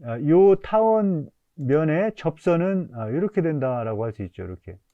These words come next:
이렇게 된다 할 수 있죠. 그러면 이거에 대해서 수직인선은, 수직인선은, 예, 요렇게 되는 거죠. 이렇게. 예, 이렇게 되는 거죠. 예.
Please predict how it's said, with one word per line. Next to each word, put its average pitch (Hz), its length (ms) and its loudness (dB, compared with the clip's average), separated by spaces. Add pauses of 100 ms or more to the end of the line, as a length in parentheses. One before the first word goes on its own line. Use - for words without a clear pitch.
(440)
이렇게 127 220 -6
된다 101 160 -6
할 90 100 -10
수 92 120 -14
있죠. 90 300 -16 (220)
그러면 131 500 -2 (460)
이거에 180 400 2
대해서 165 600 0 (400)
수직인선은, 156 1160 -4 (340)
수직인선은, 156 960 -6 (720)
예, 85 240 -16 (1300)
요렇게 110 360 -8
되는 90 200 -10
거죠. 82 180 -14
이렇게. 80 340 -20 (640)
예, 95 60 -20 (1160)
이렇게 95 200 -12
되는 82 220 -12
거죠. 85 200 -20 (840)
예. 78 120 -20